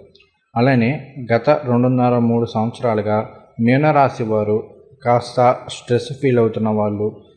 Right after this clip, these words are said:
లేదంటే ఉద్యోగపరమైన విషయాల్లో ఇబ్బంది ఎదుర్కొంటున్న వాళ్ళు, ఆర్థికంగా ఇబ్బందులు ఎదుర్కొంటున్న వాళ్ళు,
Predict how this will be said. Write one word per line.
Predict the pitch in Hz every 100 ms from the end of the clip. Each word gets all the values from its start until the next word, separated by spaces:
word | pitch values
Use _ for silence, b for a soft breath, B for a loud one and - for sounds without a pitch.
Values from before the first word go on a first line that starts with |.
| B 110
లేదంటే | 117 131 131 123
ఉద్యోగపరమైన | 156 127 107 135 135 127 123 120 120 117
విషయాల్లో | 113 107 123 117 139
ఇబ్బంది | 117 120 107 131 127
ఎదుర్కొంటున్న | 120 117 113 113 107 107
వాళ్ళు, | 104 101 104 107
ఆర్థికంగా | 107 120 123 131 123 131
ఇబ్బందులు | 113 104 117 120 110
ఎదుర్కొంటున్న | 104 107 107 101
వాళ్ళు, | 101 101 98 107